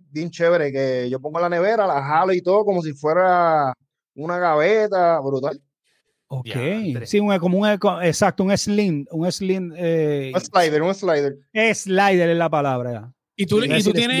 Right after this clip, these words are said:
Speaker 4: tienes,
Speaker 2: door.
Speaker 4: tú tienes placas solares ahí. Tienes unas
Speaker 1: Sí,
Speaker 4: plaquitas
Speaker 1: tengo
Speaker 4: también que te
Speaker 1: dos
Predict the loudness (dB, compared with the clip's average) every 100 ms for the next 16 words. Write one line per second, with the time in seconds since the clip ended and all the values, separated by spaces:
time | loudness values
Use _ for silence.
0 | 0 0 0 0 -4 -4 -4 -6 -6 -4
1 | -2 -2 0 0 2 0 0 0 0 -2
2 | -4 -6 -12 _ _ _ _ -8 -4 -4
3 | -2 -2 2 4 4 4 4 2 4 4
4 | 4 2 0 -4 -8 -8 -10